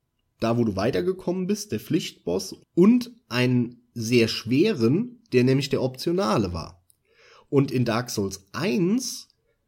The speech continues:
war das auch nicht so gut gebalanced, weil du dort nämlich relativ früh, jetzt muss ich dich wieder fragen, wie hieß der Typ mit diesem Ziegenkopf da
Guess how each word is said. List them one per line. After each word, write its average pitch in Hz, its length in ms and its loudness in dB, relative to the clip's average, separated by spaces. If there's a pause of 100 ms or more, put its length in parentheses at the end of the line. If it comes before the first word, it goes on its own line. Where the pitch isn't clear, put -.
(120)
war 113 180 -2
das - 260 -4
auch 190 340 -4
nicht 170 220 -2
so 135 140 -2
gut 120 260 -2
gebalanced, 110 720 -2
weil 117 140 0
du 127 140 0
dort 123 400 -2
nämlich 180 580 0 (280)
relativ 180 720 -4
früh, 185 600 -2 (1500)
jetzt 110 180 -8
muss 156 200 6
ich 156 120 -4
dich 214 240 0
wieder 185 220 2
fragen, 151 480 -4
wie 175 80 -2
hieß 190 280 -6
der 170 140 2
Typ 190 260 -6
mit 165 100 0
diesem 160 240 2
Ziegenkopf 185 720 -6
da 175 320 -2